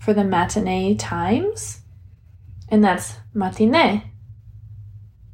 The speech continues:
The word for ticket is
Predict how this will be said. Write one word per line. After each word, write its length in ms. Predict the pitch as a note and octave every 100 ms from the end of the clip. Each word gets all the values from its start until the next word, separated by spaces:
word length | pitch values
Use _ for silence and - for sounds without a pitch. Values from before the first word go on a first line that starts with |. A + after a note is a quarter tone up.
| - - - - - - - - - - - - - -
The 120 | A#3+
word 220 | A3+ A#3
for 140 | A3+ A3+
ticket 580 | A3 - F#4+ D#4 C#4+ -
is 460 | G#3 G3 G#3+ -